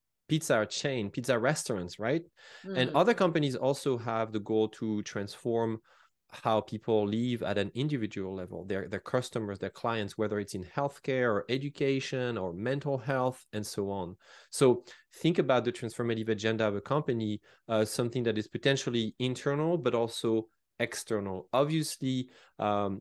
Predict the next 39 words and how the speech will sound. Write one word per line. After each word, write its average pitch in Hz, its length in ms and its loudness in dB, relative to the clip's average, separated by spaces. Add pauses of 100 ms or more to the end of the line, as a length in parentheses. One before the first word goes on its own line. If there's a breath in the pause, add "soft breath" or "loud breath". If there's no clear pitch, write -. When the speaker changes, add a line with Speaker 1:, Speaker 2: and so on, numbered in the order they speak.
(120)
Speaker 1:
transformative 123 760 0
calls, 113 560 2
like 101 180 -2
most, 110 560 2
a 110 40 -4
lot 131 200 6
of 131 80 6
people 131 240 4
think 117 200 -2
about, 107 160 0
"Oh 127 80 2
yeah, 135 260 2
digital 135 400 -2
transformation." 127 1040 -2
Yes, 107 440 -4
it 104 120 -4
was 110 200 2
a 104 60 0
big 131 280 0
buzzword 120 600 2 (500 loud breath)
that 123 240 4
was 123 220 4
really 160 260 4
<laughs> - 160 -6
forced 160 380 8
through 143 160 0
covid. 143 320 4
Like, 117 200 0
all 160 140 2
of 185 80 2
a 185 80 2
sudden, 160 500 0
every 165 280 0
company 156 400 0
had 127 260 -2
to 127 80 -10
turn 120 260 0
into 117 220 0
digital, 107 580 0